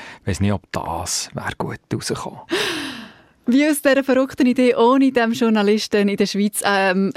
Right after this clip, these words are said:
Speaker 2: Shrimps gezüchtet worden sind, wie die Idee Wirklichkeit geworden ist, das erzählen uns der Ref und der Sira nachher gerade selber, ihre Geschichte. Ist aber nicht die einzige, die wir in dieser Stunde werden hören, Samuel.
Speaker 1: Nein, auch mit Beratern, die seit dreissig Jahren Jungunternehmerinnen und Jungunternehmer,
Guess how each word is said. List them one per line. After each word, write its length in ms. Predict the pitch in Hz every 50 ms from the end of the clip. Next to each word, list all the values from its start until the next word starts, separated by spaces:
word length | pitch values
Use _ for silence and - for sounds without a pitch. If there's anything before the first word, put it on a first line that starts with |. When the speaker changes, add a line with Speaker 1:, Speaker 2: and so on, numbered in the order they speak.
| -
Speaker 2:
Shrimps 460 | - - - 208 226 247 294 - -
gezüchtet 400 | - - 240 247 - - 240 -
worden 240 | 208 196 208 220 233
sind, 500 | - - 214 220 226 247 240 - 180 180
wie 220 | 190 196 196 196 185
die 140 | - 180
Idee 220 | - - 202 196 160
Wirklichkeit 600 | 180 202 - - 226 - - - 175 175 180 -
geworden 360 | 180 175 180 185 - 185 185
ist, 340 | - 185 202 - - - - - - - - - - -
das 200 | 180 170 - -
erzählen 320 | 185 - - 180 175 180 -
uns 140 | 185 170 -
der 100 | - 170
Ref 260 | 170 165 170 - - 170
und 60 | 160
der 80 | 175 165
Sira 340 | - 185 180 175 180 175 - -
nachher 360 | - 185 180 180 - 190 170
gerade 300 | - - 170 160 156 -
selber, 500 | - - 156 151 165 196 - 302 285 -
ihre 200 | - 233 233 240
Geschichte. 500 | 233 - - 240 262 285 - - - - - - - - - - - - - _ _
Ist 180 | 208 180 -
aber 240 | 190 190 - - 196 -
nicht 340 | - 196 190 233 254 - -
die 100 | 254 226
einzige, 500 | 190 156 151 139 147 - - 165 - 170
die 60 | 165
wir 80 | 165 170
in 60 | 170
dieser 180 | - 160 160 170
Stunde 340 | 160 - - 165 170 156 165
werden 180 | 170 165 - 170 -
hören, 200 | - 151 139 156
Samuel. 460 | 165 - 160 165 - - - - 180 - -
Speaker 1:
Nein, 420 | 127 101 98 101 113 135 131 110
auch 80 | 113 117
mit 240 | 117 117 110 -
Beratern, 680 | - 110 98 85 85 82 87 107 127 139 - - - 110
die 60 | 110 98
seit 160 | - 113 101 -
dreissig 300 | - 117 139 131 - -
Jahren 240 | 135 117 98 92 101
Jungunternehmerinnen 1000 | 107 113 135 143 139 131 131 127 120 120 123 120 117 113 113 117 117 113 107
und 60 | 101 92
Jungunternehmer, 760 | 92 101 120 127 131 127 123 117 113 117 113 113 117 120